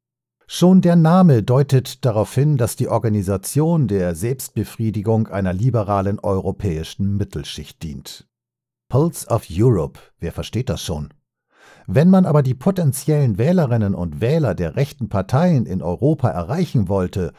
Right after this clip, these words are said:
dann sollte man auf jeden Fall nicht unter einem fremdklingenden englischen Begriff antreten. Und man sollte ihre Sorgen beim Namen nennen, statt darüber hinweg zu schwadronieren. E.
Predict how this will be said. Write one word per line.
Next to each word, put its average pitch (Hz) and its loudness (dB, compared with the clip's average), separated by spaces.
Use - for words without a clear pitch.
dann 135 2
sollte 147 0
man 123 -2
auf - -6
jeden 147 -2
Fall 131 0
nicht 135 -2
unter 117 0
einem 92 -4
fremdklingenden 107 -2
englischen 101 -4
Begriff 120 -2
antreten. 80 -8
Und 185 2
man 151 2
sollte 151 2
ihre 123 0
Sorgen 107 2
beim 117 0
Namen 139 2
nennen, 98 0
statt - -6
darüber 80 -6
hinweg 82 -6
zu 82 -10
schwadronieren. 80 -6
E. 139 0